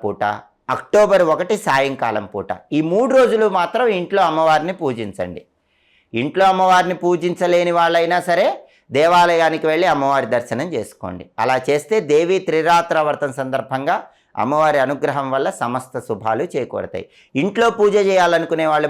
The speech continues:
మాత్రం అమ్మవారి ఫోటోకి చక్కగా దీపం పెట్టుకొని ఎర్ర పుష్పాలతో పూజ చేసి అమ్మవారికి ఏదైనా అన్నప్రసాదం నైవేద్యం పెట్టండి. ఇలా మూడు రోజులు చేస్తే దీన్ని దేవీ త్రిరాత్రావ్రతం అంటారు. అమ్మవారి అనుగ్రహం కలుగుతుంది. అలాగే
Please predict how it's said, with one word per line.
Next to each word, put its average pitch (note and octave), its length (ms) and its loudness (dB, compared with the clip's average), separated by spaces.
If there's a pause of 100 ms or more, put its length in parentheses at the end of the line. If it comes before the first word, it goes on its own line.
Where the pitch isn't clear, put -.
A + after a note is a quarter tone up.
మాత్రం - 260 -2 (160)
అమ్మవారి D3+ 380 0
ఫోటోకి D#3 520 -2 (100)
చక్కగా D3 380 -4 (400)
దీపం D#3 400 -2
పెట్టుకొని D3 480 -2 (280)
ఎర్ర B2+ 300 0
పుష్పాలతో B2+ 540 -2
పూజ A#2+ 320 -6
చేసి A#2+ 280 -4 (520)
అమ్మవారికి C3+ 500 0
ఏదైనా C3 300 0
అన్నప్రసాదం A2 680 -2
నైవేద్యం D3 480 -6
పెట్టండి. F2 380 -12 (120)
ఇలా F#3 200 0
మూడు E3+ 280 2
రోజులు E3+ 300 2 (100)
చేస్తే D3+ 280 -2 (140)
దీన్ని D3 340 -6
దేవీ C3+ 260 0
త్రిరాత్రావ్రతం B2 920 -2
అంటారు. A#2 320 -2 (360)
అమ్మవారి A#2+ 380 0
అనుగ్రహం G#2 420 -4
కలుగుతుంది. E2 500 -10 (440)
అలాగే G3 340 4